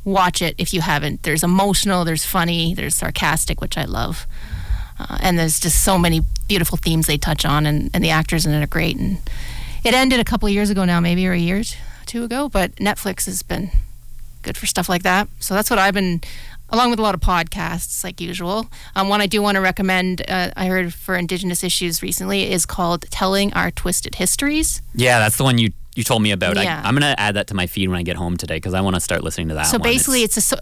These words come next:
Speaker 1: it's just a season, and they've s-, they're done the episodes. I'm not sure if they will be coming back for more. I don't know if they are. Um, it's every episode they take a word like God or reserve or, um, whatever, and they discuss how, how it, it, you know, as a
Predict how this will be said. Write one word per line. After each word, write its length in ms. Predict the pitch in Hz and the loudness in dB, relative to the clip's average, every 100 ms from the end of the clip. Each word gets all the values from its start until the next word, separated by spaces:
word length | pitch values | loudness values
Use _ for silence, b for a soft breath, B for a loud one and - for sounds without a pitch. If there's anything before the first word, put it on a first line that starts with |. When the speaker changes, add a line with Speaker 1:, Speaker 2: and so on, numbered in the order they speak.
| - | -2
Speaker 1:
it's 180 | 214 202 | -2 -2
just 180 | 262 240 | 0 0
a 40 | |
season, 360 | - 214 202 196 | 0 2 2 2
and 140 | 180 | 2
they've 100 | 175 | 2
s-, 140 | - - | -2 -2
they're 160 | 180 185 | 0 2
done 180 | 185 180 | 2 2
the 60 | |
episodes. 500 | 175 - - 170 160 | 2 0 0 -2 0
I'm 140 | 175 185 | 0 0
not 100 | 185 | 0
sure 120 | 208 | -2
if 80 | 190 | -2
they 220 | 180 170 - | -2 -4 -4
will 200 | 170 170 | -2 -2
be 60 | 175 | 0
coming 240 | 185 185 | 0 2
back 240 | 185 185 | 2 0
for 100 | - | 0
more. 220 | 190 196 196 | 0 2 2
I 40 | |
don't 180 | 170 156 | 0 0
know 120 | 160 | -2
if 80 | 156 | -2
they 140 | 156 | -2
are. 180 | 147 156 - B B | 0 0 -2 B B
Um, 160 | 196 202 | 2 2
it's 220 | 190 - - | 2 0 0
every 260 | 202 220 | 0 2
episode 360 | 214 - - 196 | 2 2 0 2
they 100 | 170 | 0
take 220 | - 196 | 0 0
a 40 | 196 | 2
word 420 | 185 214 180 175 | 2 2 2 2
like 260 | 165 151 - | 0 0 0
God 480 | 180 170 165 170 - | 2 2 2 0 -2
or 500 | 180 175 170 170 170 - - | -2 0 2 0 -2 -6 -6
reserve 760 | 190 170 180 175 180 175 165 - B B B B B B - | -4 0 2 2 2 -2 -6 -10 B B B B B B -4
or, 360 | 185 180 180 - | -2 0 0 0
um, 320 | 196 185 - - | 0 0 -2 0
whatever, 380 | 208 196 220 190 | 2 2 2 2
and 180 | 196 | 2
they 100 | 190 | 2
discuss 540 | 180 190 - 190 - - - - | 2 0 0 0 0 -2 -4 -4
how, 280 | - 202 196 - | 2 2 0 -2
how 180 | 226 208 | 0 0
it, 100 | - - - - - | -2 -10 -14 -8 -4
it, 180 | 220 208 - - - - - - - | -2 -4 -6 -8 -10 -10 -12 -10 -4
you 80 | 202 | 0
know, 80 | 185 | 2
as 100 | |
a 60 | 180 | 0